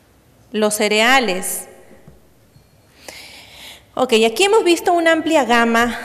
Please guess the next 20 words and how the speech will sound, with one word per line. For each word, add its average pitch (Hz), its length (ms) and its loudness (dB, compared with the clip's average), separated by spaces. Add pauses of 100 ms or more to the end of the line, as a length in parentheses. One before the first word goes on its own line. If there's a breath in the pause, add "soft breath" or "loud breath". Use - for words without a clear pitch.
(200 loud breath)
de 208 320 0
productos 240 640 0
que 226 140 0
le 208 140 -2
vendemos 214 640 -2
al 196 200 -4
Brasil. 185 640 -6 (260)
Esto, 240 600 0
esto 247 340 -2
es 240 380 -2
en 202 260 -6
las 202 240 -4
exportaciones 208 760 -4
de 226 80 -4
enero 196 260 -2
a 196 40 2
agosto, 185 480 -6 (680)
nada 196 260 -4
más, 170 240 -10 (520)
¿ok? 277 260 -4